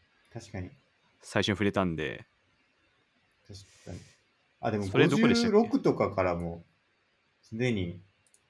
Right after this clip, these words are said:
Speaker 1: 話してます。五十六あたりかもしれないですね。
Speaker 2: 五十六。
Speaker 1: うん。
Speaker 2: なるほど。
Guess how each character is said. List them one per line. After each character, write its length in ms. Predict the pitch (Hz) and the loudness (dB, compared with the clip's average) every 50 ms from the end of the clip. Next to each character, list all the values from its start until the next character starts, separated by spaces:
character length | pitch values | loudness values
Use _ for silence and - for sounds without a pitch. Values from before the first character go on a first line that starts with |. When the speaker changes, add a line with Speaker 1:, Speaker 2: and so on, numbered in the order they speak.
| _ _ _ _ _ | _ _ _ _ _
Speaker 1:
話 260 | - 113 110 107 107 | -6 -4 -4 -4 -6
し 40 | - | -6
て 60 | 113 | -8
ま 100 | 101 98 | -8 -8
す。 100 | 98 - | -6 -4
五 140 | 127 143 165 | -2 -2 0
十 140 | 156 220 | 0 0
六 260 | 226 226 226 226 220 208 | 0 0 0 0 0 0
あ 40 | |
た 140 | 202 196 151 | 0 0 0
り 80 | 113 - | 0 -2
か 80 | - | -4
も 100 | 95 92 | -6 -8
し 100 | 92 - 98 | -8 -8 -8
れ 60 | 95 | -8
な 60 | 92 | -8
い 60 | 90 | -10
で 60 | - - | -10 -8
す 60 | 98 | -6
ね。 240 | 104 101 104 101 - _ _ _ _ _ _ _ | -6 -6 -8 -10 -18 _ _ _ _ _ _ _
Speaker 2:
五 140 | - 98 101 | -10 -8 -4
十 160 | 98 117 117 | -2 0 0
六。 320 | 107 107 - - 101 - - - _ _ _ _ _ _ - | 0 -2 -2 -4 -6 -6 -6 -10 _ _ _ _ _ _ -10
Speaker 1:
う 80 | 101 | -6
ん。 280 | 98 92 90 87 87 - _ _ _ _ _ _ _ _ _ _ _ _ _ _ _ _ _ _ _ _ _ _ _ _ _ _ _ _ _ _ _ | -6 -6 -6 -8 -10 -16 _ _ _ _ _ _ _ _ _ _ _ _ _ _ _ _ _ _ _ _ _ _ _ _ _ _ _ _ _ _ _
Speaker 2:
な 80 | - 90 | -8 -6
る 80 | 90 90 | -4 -2
ほ 80 | 92 | -2
ど。 220 | 87 67 - - | -4 -4 -6 -10